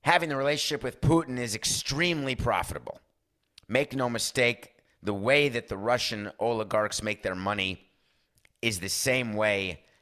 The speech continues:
that Putin makes his money. It's the same way that leaders of regimes like in Russia, it's all fraudulently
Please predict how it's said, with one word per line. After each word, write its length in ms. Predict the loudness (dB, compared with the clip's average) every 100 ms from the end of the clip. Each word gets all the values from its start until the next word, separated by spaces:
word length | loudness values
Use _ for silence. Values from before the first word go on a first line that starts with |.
| _
that 380 | 2 2 2 0
Putin 340 | 4 4 2
makes 300 | -4 -4 -2
his 240 | -2 -2 -2
money. 440 | -2 0 -4 -6 _ _ -12 -10
It's 140 | -8
the 80 | -6
same 460 | -2 0 0 -2
way 400 | 0 2 2 -2 -8 -20 _
that 320 | 0 2 0 -4 _ _ -8
leaders 580 | -4 0 0 0 -2 -4
of 500 | -2 0 -2 -8 -14 -20 _ _ _ _ _ _ _
regimes 720 | -4 -2 -2 0 -2 -2 -4
like 300 | 0 0 0
in 140 | -2 -2
Russia, 420 | -2 -2 -4 -6 -12 _ _ _ _ _ _ _ -20 -20 -20 -2
it's 220 | -2 0
all 280 | 0 4 2
fraudulently 1000 | 2 -2 0 0 -2 -6 -6 -6 -4 -8